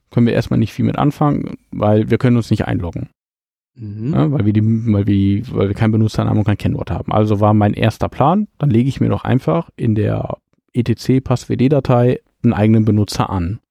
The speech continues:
Speaker 1: Also habe ich das System-Image aus-, ausgelesen, das ist ein Squash F S, hab das dann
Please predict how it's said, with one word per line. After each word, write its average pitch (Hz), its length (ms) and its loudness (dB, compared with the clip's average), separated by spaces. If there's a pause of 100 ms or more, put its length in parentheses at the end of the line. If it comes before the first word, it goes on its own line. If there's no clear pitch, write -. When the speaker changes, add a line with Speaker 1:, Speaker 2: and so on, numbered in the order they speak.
(920)
Speaker 1:
Also 101 300 -2
habe 110 160 2
ich - 280 -4
das - 200 -4
System-Image - 800 0 (680)
aus-, - 200 -2 (120)
ausgelesen, 151 640 2
das 123 140 2
ist 110 140 -2
ein 107 60 0
Squash - 340 -2
F 143 160 -6
S, - 340 -2 (400)
hab - 80 -12
das - 140 -6
dann 107 260 -6